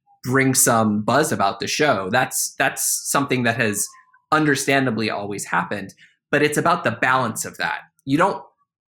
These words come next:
I don't think it's really prudent in a lot of situations to populate an entire show with all celebrities that you're overpaying and then your overhead is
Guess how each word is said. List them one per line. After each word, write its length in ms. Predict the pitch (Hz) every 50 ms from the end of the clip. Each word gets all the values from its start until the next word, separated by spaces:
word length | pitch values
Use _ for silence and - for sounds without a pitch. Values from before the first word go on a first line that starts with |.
| _ _ _ _
I 120 | 151 151 156
don't 200 | 170 151 - -
think 200 | 147 147 143 147
it's 260 | 135 - - - -
really 600 | 131 120 135 135 131 131 127 120 113 98 - _ _ _ _ _
prudent 460 | - - - 147 151 131 110 107 104
in 120 | - 107 107
a 60 | 107
lot 180 | 107 110 107 107
of 60 | 104
situations 840 | - 117 107 - - 110 107 101 98 - 113 104 95 90 - - - - -
to 80 | 113 - -
populate 480 | - 127 123 - - 127 117 113 110
an 100 | 110 104
entire 460 | 101 98 - - - 123 117 113 110 107
show 340 | - - - 120 113 107
with 300 | 104 101 101 101 101 - _ _ _ _ _ _
all 180 | - 113 117 120
celebrities 640 | 113 - 123 110 110 110 107 113 107 104 101 - -
that 160 | 107 - -
you're 200 | 107 110 - -
overpaying 600 | 117 110 104 107 101 - 135 123 117 110 104 101
and 120 | 104 104 107
then 100 | 104 101
your 160 | 101 - -
overhead 400 | 117 117 117 104 - 107 101 95
is 380 | 95 95 - - - - -